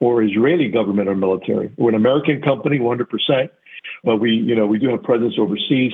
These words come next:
for overseas customers in Europe and also at Tel Aviv in South America, and also in Asia, by the way. Uh, but everybody's an engineer or an analyst. The majority of our engineering team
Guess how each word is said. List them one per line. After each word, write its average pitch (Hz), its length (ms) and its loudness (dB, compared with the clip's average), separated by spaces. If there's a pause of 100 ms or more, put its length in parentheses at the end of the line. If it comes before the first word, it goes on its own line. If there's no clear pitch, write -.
for 113 100 0
overseas 107 500 0
customers 135 460 0
in 101 120 2
Europe 123 300 2 (160)
and 110 160 0
also 107 340 0
at - 100 -6
Tel 104 120 0
Aviv 113 400 0
in 98 220 -4
South 104 220 0
America, 104 460 -2 (600)
and 117 80 2
also 120 260 0
in 110 60 0
Asia, 104 260 2
by 92 160 -4
the 98 80 -4
way. 107 180 -4 (360)
Uh, 117 200 2
but 120 300 -2
everybody's 165 380 2
an 147 160 0
engineer 143 680 0 (200)
or 117 140 2
an 117 80 -2
analyst. 101 420 0 (560)
The 123 80 0
majority 165 580 2
of 135 100 0
our 135 120 -2
engineering 135 520 0
team 110 420 -2